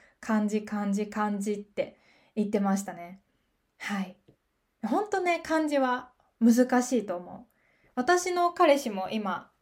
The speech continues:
まあ、エヌ四を勉強をしてるんですけど、まあ、エヌ四になると単語の数、漢字の数がすごい増えますよね。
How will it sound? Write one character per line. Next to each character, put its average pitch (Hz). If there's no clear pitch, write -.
ま 233
あ、 -
エ 233
ヌ 277
四 285
を 240
勉 247
強 247
を 247
し 240
て 254
る 220
ん 190
で 175
す -
け 190
ど、 196
ま 214
あ、 -
エ 220
ヌ 339
四 370
に 349
な 339
る 214
と 208
単 311
語 302
の 294
数、 269
漢 262
字 254
の 247
数 202
が 190
す -
ご 262
い -
増 262
え 269
ま 262
す 254
よ 170
ね。 180